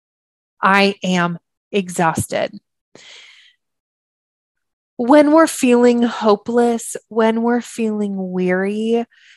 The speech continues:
I think it's easy to live in a posture where you show greater empathy to somebody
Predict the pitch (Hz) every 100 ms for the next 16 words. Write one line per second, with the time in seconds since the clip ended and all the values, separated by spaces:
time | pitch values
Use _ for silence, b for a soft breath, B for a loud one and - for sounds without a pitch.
0 | b _ _ _ _ _ _ _ - 233
1 | 233 254 254 330 320 - 220 214 208 196
2 | 190 185 180 - - 208 196 190 190 196
3 | 202 202 214 208 208 202 - 180 - 202
4 | 185 180 180 185 185 - - 214 202 214
5 | 226 214 202 196 196 196 202 - 202 190
6 | 208 - 240 240 247 - b b _ -
7 | 226 - 220 208 208 214 214